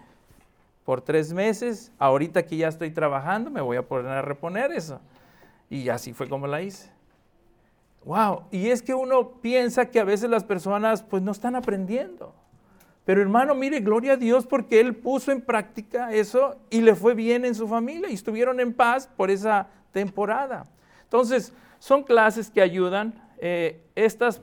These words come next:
esta es, ah, cómo evangelizar también, este, porque eso es algo que todos quisiéramos saber, cómo poder compartir de Cristo a otros.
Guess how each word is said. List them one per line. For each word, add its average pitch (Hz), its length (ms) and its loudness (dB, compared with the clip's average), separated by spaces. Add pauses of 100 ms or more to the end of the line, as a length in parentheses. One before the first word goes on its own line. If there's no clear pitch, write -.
esta 214 480 2
es, 226 400 4
ah, 180 380 4 (420)
cómo 226 220 6
evangelizar 196 1040 2
también, 170 540 -2 (1000)
este, 156 400 -2
porque 165 280 0
eso 220 120 -4
es 190 100 -2
algo 208 440 4 (600)
que 175 100 -4
todos 226 420 2
quisiéramos 196 520 -2
saber, 165 360 -6
cómo 220 300 -2
poder 180 260 -4
compartir 156 540 -8
de 156 120 -8
Cristo 147 320 -12
a 110 80 -6
otros. - 520 -12